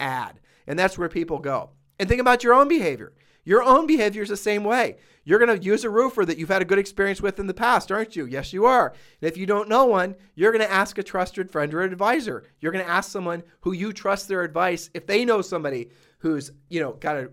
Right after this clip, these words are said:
a trustworthy, uh, roofer. And if they do, that's who you'll use. And then and only then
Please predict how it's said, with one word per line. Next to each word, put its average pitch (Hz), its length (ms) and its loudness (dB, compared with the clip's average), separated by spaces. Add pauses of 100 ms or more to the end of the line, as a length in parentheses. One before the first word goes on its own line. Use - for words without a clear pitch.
a 127 120 -4
trustworthy, 151 580 -6 (160)
uh, 131 180 -6
roofer. 131 440 -8
And 156 80 -6
if 170 80 -2
they 208 140 2
do, 240 140 -2
that's 233 200 4
who 285 100 -2
you'll 247 200 6
use. 170 380 0 (340)
And 170 200 -6
then 240 280 0
and 262 120 -2
only 247 280 2
then 233 480 2